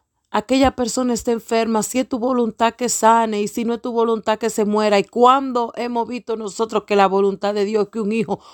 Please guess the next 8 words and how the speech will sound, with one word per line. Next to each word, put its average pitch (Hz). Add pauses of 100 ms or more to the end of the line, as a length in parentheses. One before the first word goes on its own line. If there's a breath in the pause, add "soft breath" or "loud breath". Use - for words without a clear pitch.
(120)
muera 208 (240 soft breath)
fuera 226
de 196
tiempo? 220 (440 loud breath)
Porque 190
quiero 240
aclararte 233
esto. -